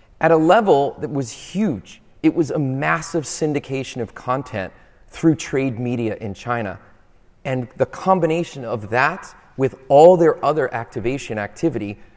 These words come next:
created a very viable commercial case. Now, what's really interesting is they didn't know it. So instead of launching in April of last year,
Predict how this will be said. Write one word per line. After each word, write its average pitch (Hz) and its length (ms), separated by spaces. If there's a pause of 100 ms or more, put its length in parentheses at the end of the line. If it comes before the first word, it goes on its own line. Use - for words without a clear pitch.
(240)
created 139 720 (120)
a 117 80
very 135 420
viable 120 460
commercial 104 420
case. - 500 (800)
Now, 147 120
what's 147 240
really 175 300
interesting 175 440
is 113 320 (640)
they 220 140
didn't 139 300
know 120 220
it. - 80 (960)
So 160 720
instead 226 380
of 185 120
launching 180 400
in 135 160
April 160 340
of 139 80
last 143 380
year, 147 400